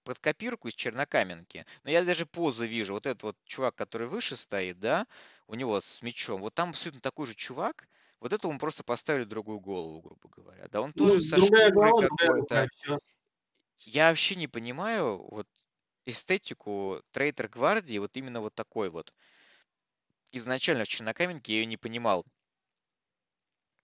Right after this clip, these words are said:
Speaker 1: Во-первых, зачем им штыри? Как ты в дверь взойдешь со штырями такими? Ну, это ладно. Это ваха.
Speaker 2: Поэтому двери-то
Speaker 1: Вот.
Speaker 2: все в Некромунде поцарапаны, потому что все ходят вот такие вот там,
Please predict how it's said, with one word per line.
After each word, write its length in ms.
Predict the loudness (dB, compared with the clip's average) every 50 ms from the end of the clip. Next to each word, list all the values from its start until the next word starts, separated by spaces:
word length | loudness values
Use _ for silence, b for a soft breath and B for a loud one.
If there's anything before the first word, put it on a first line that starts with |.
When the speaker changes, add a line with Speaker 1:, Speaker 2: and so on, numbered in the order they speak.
| _ -10
Speaker 1:
Во-первых, 260 | -2 0 2 2 2
зачем 280 | 0 0 0 -2 -2 -2
им 60 | -4
штыри? 520 | -6 -4 -2 -2 0 0 0 -2 -4 -6 -6
Как 160 | -6 -8 -8 -6
ты 100 | -10 -12
в 80 | -10
дверь 260 | -6 0 0 0 0 0
взойдешь 400 | 0 -2 -2 -2 -2 -6 -8 -8
со 100 | -8 -10
штырями 420 | -10 -8 -4 -2 -2 -2 -2 -4
такими? 500 | -8 -10 -12 -12 -12 -20 -20 -20 -20 -20 _ _
Ну, 120 | -10 -10
это 180 | -8 -6 -6 -4
ладно. 320 | -4 -4 -4 -6 -12 -20 _ _ _ _ _ _ _ _ _ _ _ _ _
Это 200 | -12 -6 -6 -2
ваха. 340 | -2 -2 -2 -4 -6 -2 4
Speaker 2:
Поэтому 340 | 6 6 6 6 4 2 6
двери-то 380 | 8 10 10 10 8 6 4
Speaker 1:
Вот. 120 | 2 2 4
Speaker 2:
все 120 | 4 4
в 80 | 6 6
Некромунде 500 | 2 4 6 4 6 6 6 4 2 0
поцарапаны, 640 | -4 -2 4 4 4 6 4 2 -2 -4 -8 -8 -10
потому 260 | -8 -4 -2 -2 -2
что 140 | -2 -2 -2
все 160 | 2 2 2
ходят 360 | 6 6 6 6 6 4 0
вот 160 | 0 0 2
такие 360 | 2 0 2 2 2 4 4
вот 180 | 4 2 0 -6
там, 200 | -10 -16 -16